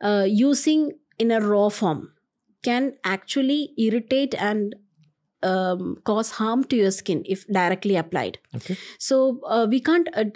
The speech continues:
Speaker 1: say that this particular home remedy is good. So that's why Ayurveda has mentioned certain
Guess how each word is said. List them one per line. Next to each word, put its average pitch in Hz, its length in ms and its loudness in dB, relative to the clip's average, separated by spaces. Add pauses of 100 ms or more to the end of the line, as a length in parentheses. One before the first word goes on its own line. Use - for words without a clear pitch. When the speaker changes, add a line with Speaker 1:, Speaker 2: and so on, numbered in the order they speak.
Speaker 1:
say 262 280 2
that 247 320 2
this 262 160 0
particular 233 480 2
home 214 260 2
remedy 208 480 0
is 208 140 -2
good. 196 160 0
So 277 180 0
that's 233 380 0
why 320 220 0 (300)
Ayurveda 247 520 2
has 269 280 -2
mentioned 226 540 2
certain 254 320 0